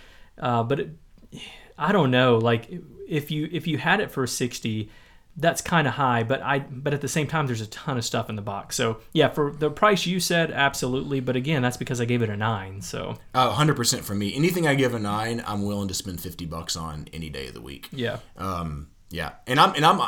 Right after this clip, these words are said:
Speaker 2: pretty, honestly, pretty conservative in my board game spending funds. <laughs> Like, I didn't buy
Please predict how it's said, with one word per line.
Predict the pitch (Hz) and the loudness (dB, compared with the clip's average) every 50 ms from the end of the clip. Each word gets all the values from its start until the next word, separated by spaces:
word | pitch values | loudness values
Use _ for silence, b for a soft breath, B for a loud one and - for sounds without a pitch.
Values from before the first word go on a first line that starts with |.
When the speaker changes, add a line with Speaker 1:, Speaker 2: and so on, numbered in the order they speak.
| - - | -4 -2
Speaker 2:
pretty, | - 160 143 135 123 120 - - - - | 0 2 2 2 2 2 -2 -4 -6 -4
honestly, | 110 120 127 120 - - 98 95 | -2 0 0 0 -2 -2 -4 -6
pretty | 87 - 117 107 110 | -6 -6 -4 -4 -4
conservative | 101 101 98 90 - 98 98 98 95 92 90 90 85 | -4 -4 -4 -2 -2 -2 -2 -4 -4 -6 -8 -8 -8
in | 92 90 | -8 -6
my | 85 82 82 82 | -6 -6 -6 -6
board | 82 82 85 87 85 | -6 -8 -8 -8 -8
game | 85 85 82 82 | -8 -6 -6 -4
spending | 82 - - - 82 80 78 78 | -4 -4 -6 -6 -10 -10 -10 -10
funds. | - - 80 78 76 67 65 - - - - - - - - - | -12 -10 -10 -10 -10 -8 -4 -2 -2 -2 -2 -6 -12 -14 -16 -20
<laughs> | - b b b b b b b | -20 b b b b b b b
Like, | b 87 92 - | b -10 -8 -6
I | 85 95 | -6 -6
didn't | 98 92 98 78 95 90 | -6 -6 -6 -8 -8 -8
buy | 85 87 87 87 87 82 80 | -6 -6 -6 -6 -6 -8 -10